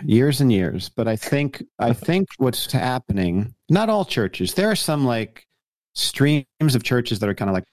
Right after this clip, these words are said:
Speaker 1: the hardcore, usually more conservative, like, super conservative ones that
Speaker 2: Right.
Speaker 1: they, they're doing this all along. But then there's the rest of us that are, you know, um, it, you know, one hundred percent, uh, believe in the inerrancy, inspiration of Scripture, Christians i-, in there.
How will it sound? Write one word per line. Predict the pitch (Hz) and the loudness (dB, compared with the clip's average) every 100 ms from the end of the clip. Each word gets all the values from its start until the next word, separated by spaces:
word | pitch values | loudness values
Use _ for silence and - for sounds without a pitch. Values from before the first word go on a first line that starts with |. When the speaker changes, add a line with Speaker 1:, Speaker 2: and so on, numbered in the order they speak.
| _ | _
Speaker 1:
the | - | -8
hardcore, | - 123 120 - 110 110 | -2 -2 -2 0 2 2
usually | 113 143 151 135 - | 0 2 2 0 0
more | 127 123 | 2 2
conservative, | 117 - 117 113 113 110 - - - | -2 -2 0 0 0 -2 -6 -18 -4
like, | 104 95 | -2 0
super | - - 139 | -2 0 2
conservative | 139 135 127 117 113 | 2 2 0 0 0
ones | 113 110 110 - | -2 -2 -4 0
that | |
Speaker 2:
Right. | 87 - - _ _ | 0 0 -6 _ _
Speaker 1:
they, | 151 135 | -2 0
they're | 143 139 | 0 0
doing | 143 135 123 | 2 0 -2
this | - | -2
all | 110 104 | -2 0
along. | 92 85 90 - _ _ _ - | 0 -2 -4 -10 _ _ _ -4
But | 123 | 0
then | 147 | 2
there's | 147 120 | 0 0
the | 110 | -2
rest | 104 - | -2 -2
of | 90 | -2
us | 90 - | -2 -2
that | - 92 | -2 -2
are, | 87 - - _ _ - | -2 -4 -14 _ _ -2
you | 107 | 0
know, | 90 - _ | 0 -2 _
um, | 98 92 90 92 95 _ _ _ _ - | -2 0 0 -2 -4 _ _ _ _ -4
it, | 120 - | -2 0
you | 110 | 2
know, | 101 90 - - - | 2 -2 -6 -12 0
one | 117 139 | 2 2
hundred | 139 131 | 0 -2
percent, | 127 - 127 123 - _ _ _ | -4 -2 -2 -4 -8 _ _ _
uh, | 98 87 95 | -4 -2 -2
believe | 92 - - 113 110 | -4 -4 2 2 4
in | |
the | 110 | 2
inerrancy, | 107 120 - | 0 -2 -2
inspiration | 120 113 - 117 110 117 | -2 -2 -2 -2 -2 -4
of | |
Scripture, | - 113 107 - 110 101 - | -4 -4 -2 0 2 0 -6
Christians | - 117 - 117 104 104 - - | -4 -2 0 0 2 2 0 -4
i-, | 98 - | -4 0
in | 101 101 | 2 4
there. | 92 - | 2 -2